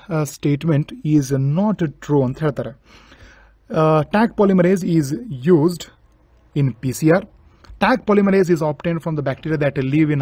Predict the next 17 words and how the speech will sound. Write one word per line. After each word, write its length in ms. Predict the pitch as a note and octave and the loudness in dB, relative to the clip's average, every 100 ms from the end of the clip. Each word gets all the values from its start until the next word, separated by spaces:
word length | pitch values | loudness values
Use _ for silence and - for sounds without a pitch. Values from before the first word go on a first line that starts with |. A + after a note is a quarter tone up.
| B2+ | -2
hydrothermal 600 | C3 C3+ C3+ B2+ B2 A#2 | -2 -2 -4 -6 -6 -6
vents. 320 | C#3 G3 - - _ _ - - - | -6 -6 -8 -18 _ _ -20 -20 -2
At, 200 | D#3+ E3+ | 0 2
uh, 80 | E3+ - _ - | -2 -4 _ -2
the 160 | D#3+ E3+ | 2 4
end 160 | G3+ A3+ | 4 2
of 80 | F#3+ - | 0 0
thirty 280 | D#3 E3+ G#3+ | 0 2 0
cycles, 560 | - D3+ C#3 D3+ - | 0 -4 -4 -8 -8
one 320 | D3 C#3+ G#3+ G#3 | -4 0 2 2
billion 320 | F3+ F#3 F#3 E3+ | 2 2 0 2
D 100 | D#3+ | 2
N 120 | D#3 | 0
A 40 | D3+ | -4
copies 440 | D3 C3+ C#3+ B2+ | -6 -6 -6 -8
are 260 | A#3+ C3 A#2 - | -8 -8 -8 -10
made. 320 | B2 D3+ - | -4 -4 -4